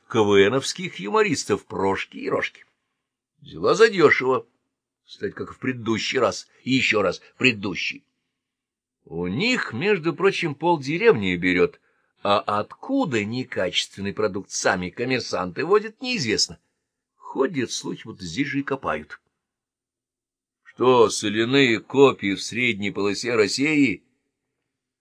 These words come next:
Всяко бывает, Никитушка, спокойно отреагировала Яга. А вот самих братьев-близнецов навестить удалось ли? Не удалось, бабуленька, скорбно вздохнул Митяй.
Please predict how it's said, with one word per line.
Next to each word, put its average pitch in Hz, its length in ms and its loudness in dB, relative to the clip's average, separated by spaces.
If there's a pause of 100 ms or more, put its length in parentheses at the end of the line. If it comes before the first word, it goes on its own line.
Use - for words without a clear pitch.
Всяко 233 680 2
бывает, 233 600 6
Никитушка, 208 1000 -2 (100)
спокойно 117 680 -6
отреагировала 120 840 -6
Яга. 87 420 -4 (800)
А 127 160 2
вот 220 240 6
самих 202 800 4 (380)
братьев-близнецов 160 1400 2
навестить 160 480 0
удалось 123 600 6
ли? 135 260 -4 (1000)
Не - 120 -10
удалось, 156 540 8
бабуленька, 98 880 -2 (520)
скорбно 90 540 -8
вздохнул 90 440 -8
Митяй. 87 380 -6